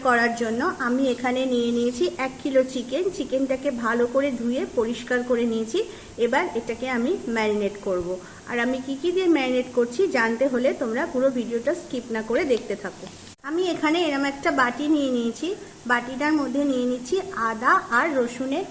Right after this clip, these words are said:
পেস্ট। এখানে নিয়ে নিচ্ছি রেড চিলি পাউডার, পরিমাণ মতো নুন,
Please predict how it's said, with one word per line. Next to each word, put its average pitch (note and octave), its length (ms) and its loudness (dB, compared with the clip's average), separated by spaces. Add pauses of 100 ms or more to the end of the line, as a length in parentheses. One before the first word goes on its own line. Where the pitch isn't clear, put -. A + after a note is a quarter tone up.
পেস্ট। G#3+ 380 -2 (1120)
এখানে F4+ 240 -4 (160)
নিয়ে D4 240 2
নিচ্ছি C#4+ 340 -2 (840)
রেড C#4+ 180 6 (140)
চিলি D4 320 0
পাউডার, A#3+ 420 2 (3500)
পরিমাণ D#4 360 2 (100)
মতো E4+ 180 2 (140)
নুন, C4+ 180 2